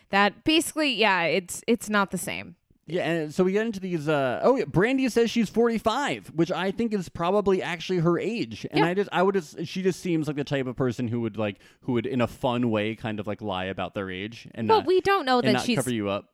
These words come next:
Speaker 1: not still.
Speaker 2: No, we don't, but, uh, that's what I would have guessed. And I just thought that she would have been like, "I'm forty-two," or she would have been like, "I'm an old thirty-six," or, you know, just some kind of cutesy little thing.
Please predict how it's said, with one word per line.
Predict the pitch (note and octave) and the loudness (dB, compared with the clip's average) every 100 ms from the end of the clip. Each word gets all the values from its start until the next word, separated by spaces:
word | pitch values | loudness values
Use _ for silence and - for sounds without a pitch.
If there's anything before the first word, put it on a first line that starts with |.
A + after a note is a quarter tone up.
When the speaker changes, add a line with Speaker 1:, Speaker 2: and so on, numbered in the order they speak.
| _ E3+ | _ -4
Speaker 1:
not | G3 F3 D#3 - - | -2 -2 -6 -12 -10
still. | - - F3 C#3+ A2 F3+ G3 - | -10 -6 -6 -4 -4 -6 -8 -2
Speaker 2:
No, | D#3+ G3+ E3 | 6 8 8
we | D#3+ | 6
don't, | D#3+ F3 C3 | 4 4 4
but, | C3 | 0
uh, | - C#3+ | -2 -6
that's | C#3+ D#3+ - | 0 0 2
what | F3 | 0
I | D3 | 4
would | D3 C#3 | 2 2
have | B2+ A2 | 0 0
guessed. | A#2 G2+ - | -2 -2 -4
And | A#2 | -2
I | B2 | -2
just | B2 | 0
thought | B2 A2+ | 0 0
that | A#2 | -4
she | - A#2 | -4 -4
would | A2 | -2
have | A2 | 0
been | G#2 G#2+ | 0 -2
like, | G#2 G2+ _ _ - | -2 -6 _ _ -2
"I'm | B2+ | 0
forty-two," | A#2+ C3 B2 A2+ B2+ | 2 2 0 -2 0
or | A#2+ A#2+ | 0 0
she | - | -2
would | A#2+ | -2
have | A2 | -2
been | A2 A2 | -2 -2
like, | G#2+ G2+ F#2+ _ _ - | -2 -4 -8 _ _ -4
"I'm | C3+ B2+ | 2 2
an | A#2+ | 2
old | G#2+ G2+ G2 | 0 0 -2
thirty-six," | - G2 F#2+ - A2 - B2 | -4 -6 -6 -8 -8 -6 -4
or, | |
you | A2+ | -4
know, | G2+ | -4
just | A2+ | -4
some | B2 | -2
kind | A2+ G#2 | -2 -4
of | |
cutesy | - G#2+ - G2 | -6 -12 -8 -8
little | G2 G2+ | -6 -8
thing. | G#2+ G#2 B2+ | -8 -8 -8